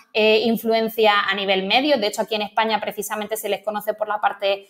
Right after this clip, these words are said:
eh, de medios, son, eh, los dueños de Elle, de Cosmopolitan, de Fotogramas, Harper's Bazaar, eh, Men's Health, todas las revistas que nos podemos encontrar en un kiosco, eh, ellos están detrás de ellas.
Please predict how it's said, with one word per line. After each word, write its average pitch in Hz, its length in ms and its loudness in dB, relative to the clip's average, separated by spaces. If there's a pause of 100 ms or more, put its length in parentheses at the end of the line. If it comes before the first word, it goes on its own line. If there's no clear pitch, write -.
(120)
eh, 190 240 4
de 185 120 4
medios, 311 380 4
son, 208 460 0
eh, 190 220 -2
los 196 140 -8
dueños 196 300 -8
de 180 300 2
Elle, 311 140 4
de 220 120 -2
Cosmopolitan, 269 880 -4
de 190 100 -2
Fotogramas, 262 720 -2
Harper's - 300 -6
Bazaar, 247 640 4
eh, 202 160 -2
Men's 208 320 -6
Health, 269 420 0
todas 302 160 4
las 247 80 6
revistas 233 280 0
que 220 40 -4
nos 214 100 -4
podemos 214 240 -2
encontrar 208 480 -2 (280)
en 220 160 0
un 220 120 -4
kiosco, 220 600 2
eh, 196 600 -4 (100)
ellos 220 240 4
están 214 240 0
detrás 208 260 0
de 214 140 0
ellas. 277 200 0